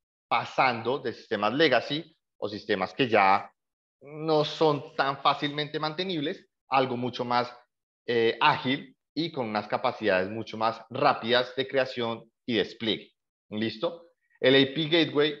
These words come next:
se puede conectar con functions, como ya se los mencioné, pero también, por ejemplo, con lo que nos acaban de mostrar en la, en la anterior sesión, que es con O K E, la parte de Kubernetes, completamente integrado para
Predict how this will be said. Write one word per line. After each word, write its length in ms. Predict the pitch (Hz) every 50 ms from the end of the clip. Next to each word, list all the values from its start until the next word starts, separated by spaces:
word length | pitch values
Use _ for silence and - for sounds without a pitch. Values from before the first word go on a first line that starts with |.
| _ _ _ _ _ _
se 120 | - 135
puede 200 | 127 - 127 113
conectar 400 | - - 135 135 127 - 113 90
con 140 | - 107 104
functions, 480 | - - 131 131 117 - 175 - - - _
como 160 | - 110 104
ya 120 | 101 101 98
se 60 | 110
los 120 | 123 131
mencioné, 440 | 143 160 151 - 180 180 180 185 185 - _ _ _ _ _
pero 220 | - 202 190 180
también, 360 | 180 160 156 143 143 143 143
por 140 | - 165 160
ejemplo, 320 | 147 143 120 107 127 127
con 100 | - 139
lo 100 | 135 135
que 80 | - 123
nos 120 | 120 107
acaban 280 | 110 - - 98 95 95
de 60 | 101
mostrar 460 | 101 104 - - 98 90 92 90 - - _ _ _ _ _
en 140 | - 110 110
la, 260 | 110 110 110 107 - -
en 100 | 107 104
la 60 | 101
anterior 600 | 101 95 98 98 90 95 95 95 92 92 92 - -
sesión, 520 | - - 127 - - 151 143 139 139 - - -
que 200 | - 113 104 98
es 160 | 95 - -
con 340 | - 110 110 110 104 107 - _
O 160 | - 123 113 -
K 200 | - 110 113 117
E, 240 | 113 117 - - _ _ _ _ _ _ _ _ _ _ _ _ _ _ _ -
la 180 | 110 107 101
parte 280 | - 101 92 - - 131
de 100 | 127 -
Kubernetes, 520 | - 120 107 101 92 95 107 131 - -
completamente 680 | - 113 101 - 107 101 90 98 98 110 113 104 110 120
integrado 520 | 117 113 127 117 98 92 90 87 92 90 -
para 360 | 120 120 117 104 95 - -